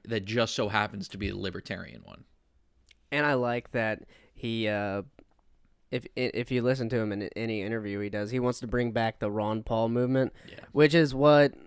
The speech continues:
Speaker 2: is, has been missing from, from the libertarian movement since twenty twelve, really. And, and, uh, he wants to end the Fed, like Paul,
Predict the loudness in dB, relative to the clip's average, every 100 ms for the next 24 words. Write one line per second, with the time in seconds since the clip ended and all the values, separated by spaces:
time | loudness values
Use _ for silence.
0 | -20 _ _ -2 -2 -4 -8 -2 -2 0
1 | 0 2 2 2 0 0 -6 -20 _ _
2 | 0 2 4 2 -2 -6 -4 2 4 4
3 | 4 2 2 2 2 2 2 0 0 -2
4 | -2 -2 -2 -8 -12 _ _ -4 -2 0
5 | 0 2 4 4 0 -10 -18 -20 _ 0
6 | 2 2 0 -12 -20 -20 -6 -2 0 0
7 | -2 -6 -10 -16 -4 -2 0 0 0 0
8 | 0 0 0 0 2 0 2 2 0 -2
9 | -6 -10 -6 -2 -2 -4